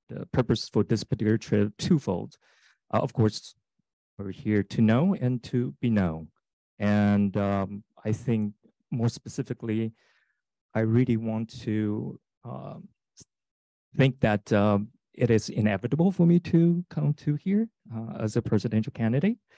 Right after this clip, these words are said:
And that, um, there are two things, especially that, that I want to, um, so accomplish during this trip.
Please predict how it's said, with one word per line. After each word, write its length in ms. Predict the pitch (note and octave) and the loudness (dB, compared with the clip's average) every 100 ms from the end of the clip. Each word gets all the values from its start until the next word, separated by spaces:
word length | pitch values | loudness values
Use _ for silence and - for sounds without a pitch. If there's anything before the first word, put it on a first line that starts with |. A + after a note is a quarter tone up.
| _ _ _ - | _ _ _ -4
And 320 | A2 A2+ A2 | 0 2 2
that, 400 | A#2 A2 G#2+ _ | 2 0 0 _
um, 440 | A#2 A2 A2 A2+ A#2 _ | -4 -2 -2 -4 -8 _
there 260 | A#2 A#2 | -2 -2
are 40 | C3 | -2
two 320 | - E3 A3 | -4 0 0
things, 380 | - G#2+ G#2+ - | 2 0 0 -2
especially 600 | A2+ - G2+ - G#2+ G2+ F#2+ - | -8 -6 -6 -4 -4 -4 -6 -4
that, 160 | G2+ | -4
that 140 | F#2+ G2 | -2 -4
I 40 | |
want 280 | G2 G2 G2 - | -2 -4 -6 -4
to, 340 | G#2 G2 - - | -2 0 -2 -8
um, 420 | - - - A3 _ _ D#3+ | -14 -12 -16 -18 _ _ -20
so 340 | C#3 C3+ - - | -8 -6 -6 -4
accomplish 560 | D#3+ - A2+ G2 G2 - | -4 0 -2 0 -4 0
during 240 | A2 G#2 | 4 6
this 160 | F#2+ F#2 | 6 2
trip. 380 | - A#2+ A2 | 2 2 2